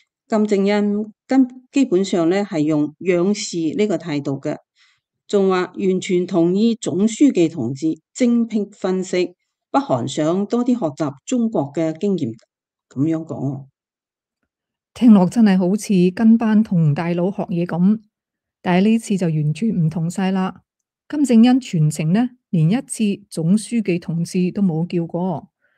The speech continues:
Speaker 2: 佢講嘢嘅語氣就變得好似對等嘅國家元首噉。例如話雙方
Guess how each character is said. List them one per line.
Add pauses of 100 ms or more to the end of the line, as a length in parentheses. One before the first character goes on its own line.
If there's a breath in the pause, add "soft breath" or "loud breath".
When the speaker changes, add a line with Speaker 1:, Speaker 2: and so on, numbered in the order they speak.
(380)
Speaker 2:
佢
講
嘢
嘅
語
氣
就
變
得
好
似 (400)
對
等
嘅
國
家
元
首
噉。 (580)
例
如
話
雙
方